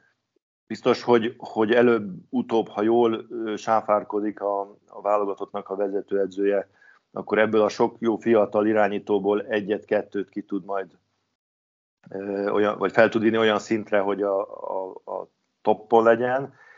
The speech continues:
Itt szinke-, szerintem inkább az lesz a probléma, hogy olyan sokan vannak, hogy, hogy, ö, vajon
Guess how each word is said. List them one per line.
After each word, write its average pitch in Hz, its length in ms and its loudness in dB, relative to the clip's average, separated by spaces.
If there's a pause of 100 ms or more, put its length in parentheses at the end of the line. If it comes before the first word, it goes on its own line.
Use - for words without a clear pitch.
(140)
Itt 127 180 -6
szinke-, 131 600 2
szerintem 135 440 4
inkább 123 260 2
az 123 140 2
lesz 104 220 -10
a 113 100 -6
probléma, 117 460 -6
hogy 120 180 -6
olyan 117 200 -6
sokan 104 360 -10
vannak, 107 440 -8
hogy, 110 260 -12 (640)
hogy, 107 240 -4
ö, 107 640 2
vajon 113 540 -2